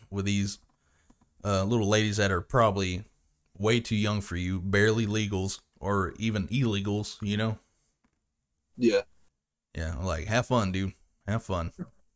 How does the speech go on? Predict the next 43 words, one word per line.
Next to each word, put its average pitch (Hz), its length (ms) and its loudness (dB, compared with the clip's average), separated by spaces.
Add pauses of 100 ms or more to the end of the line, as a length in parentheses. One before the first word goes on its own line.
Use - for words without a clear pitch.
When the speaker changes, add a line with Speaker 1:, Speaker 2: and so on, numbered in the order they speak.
(1700)
Speaker 1:
I'm 285 80 -4
telling 269 280 4
you, 123 100 6
Speaker 2:
Yeah. 117 80 6
Speaker 1:
man, 131 100 2
some, 240 220 0
some - 180 0
people 220 240 -2
are, 131 100 2
you're 156 200 0
just 220 180 -4
like, 113 300 2 (680)
I - 60 -4
don't, 285 240 -4 (160)
like, 113 280 0
what 151 340 0
runs 135 520 2
through 123 120 -2
your 101 140 0
mind, 85 420 -2 (160)
you 113 160 2
know? 113 200 2 (920)
Speaker 2:
Yeah. 110 160 4
Speaker 1:
How, - 140 0 (160)
how 185 60 -2
do 262 60 -2
you 247 100 2
function 135 600 0
as 101 160 -2
an 101 80 -2
individual? 101 480 -4 (880)
Speaker 2:
I - 60 -12
don't - 100 -16
know. - 400 -20 (1500)
Speaker 1:
'Cause 131 160 0
your 110 80 0
head's 147 320 2
Speaker 2:
I - 20 0
Speaker 1:
so 113 120 4
far 120 280 4
up 117 120 -2
your 101 160 2
ass, 92 400 -2